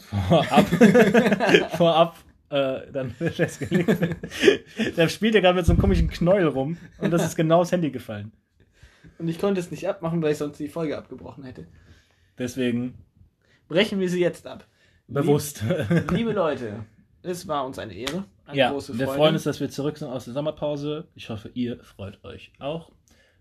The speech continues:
Speaker 1: Auch ihr ganzen Iren und Irenländer.
Speaker 2: Und Kanadier und
Speaker 1: Nee,
Speaker 2: Amerikaner.
Speaker 1: Kanadier haben wir noch keine.
Speaker 2: Nicht? Also sag mir, wenn man Kanadier erreicht haben.
Speaker 1: Willst du mal wissen, wie ich immer Japan aussprechen möchte?
Speaker 2: Japan.
Speaker 1: Nee,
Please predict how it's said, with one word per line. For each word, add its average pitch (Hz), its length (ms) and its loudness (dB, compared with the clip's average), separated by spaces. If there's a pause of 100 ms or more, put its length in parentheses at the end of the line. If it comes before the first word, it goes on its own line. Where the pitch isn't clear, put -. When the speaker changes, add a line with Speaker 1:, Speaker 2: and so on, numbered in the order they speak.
(120)
Speaker 1:
Auch 113 260 -10
ihr 117 180 -8
ganzen 101 400 -6
Iren 143 520 -4
und 113 200 -8 (200)
Irenländer. 151 800 -2 (180)
Speaker 2:
Und 135 340 -16
Kanadier 147 640 0
und 117 220 -8
Speaker 1:
Nee, - 40 -20 (240)
Speaker 2:
Amerikaner. 123 240 -6
Speaker 1:
Kanadier 147 200 -4
haben 139 100 -6
wir 135 40 -10
noch 127 140 -10
keine. - 260 -10
Speaker 2:
Nicht? - 400 -6 (100)
Also 143 260 -4
sag 170 220 -4
mir, 190 140 -6
wenn 147 100 -8
man 131 140 -12
Kanadier 135 420 -8
erreicht 117 380 -12
haben. 123 220 -20 (460)
Speaker 1:
Willst 127 200 -14
du 131 40 -10
mal 123 100 -8
wissen, 127 200 -10
wie 123 60 -6
ich 107 100 -8
immer 113 140 -6
Japan 113 400 -8
aussprechen 107 480 -14
möchte? 113 380 -14
Speaker 2:
Japan. - 440 -18 (420)
Speaker 1:
Nee, 110 300 -8